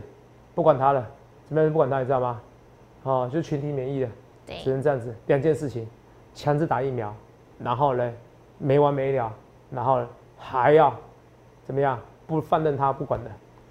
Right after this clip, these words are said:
Speaker 1: 哦，
Speaker 2: 是。
Speaker 1: 有没有戴口罩已经不重要了，哦，这么，这么惨的情况下，到最后一定要习惯，
Speaker 2: 好。
Speaker 1: 哦，所以全世界的解答跟希望在英国，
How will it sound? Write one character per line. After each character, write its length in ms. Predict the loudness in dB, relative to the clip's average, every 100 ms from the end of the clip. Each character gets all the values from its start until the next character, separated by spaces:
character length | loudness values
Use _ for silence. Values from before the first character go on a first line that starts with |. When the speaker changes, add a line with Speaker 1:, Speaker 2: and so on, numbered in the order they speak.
| -14
Speaker 1:
哦， 140 | -8 -6
Speaker 2:
是。 60 |
Speaker 1:
有 40 | -2
没 60 |
有 60 | -2
戴 80 | 0
口 120 | 0
罩 140 | 0
已 40 | 0
经 120 | -2
不 60 | -2
重 180 | 0
要 140 | 0 0
了， 100 | -4 -14 -20 -12
哦， 160 | -10 -6
这 80 | 0
么， 180 | 0
这 120 | 2 0
么 60 |
惨 160 | 0 0
的 40 |
情 80 | 0
况 80 | 0
下， 140 | 0 0
到 100 | 2
最 100 | 4
后 60 | 4
一 40 |
定 80 | 4
要 100 | 2
习 180 | 0 -4
惯， 180 | -2 -2 -6 -20 -20 -8
Speaker 2:
好。 140 | -6
Speaker 1:
哦， 40 | 0
所 80 | 2
以 60 | 0 -6 -18
全 220 | -2 0 0
世 140 | 0
界 120 | 2
的 100 | 2
解 220 | 0 -2
答 180 | 0 0
跟 180 | 0 -2
希 220 | -2 -2
望 120 | 0
在 120 | 0 -2
英 160 | -4
国， 200 | -4 -6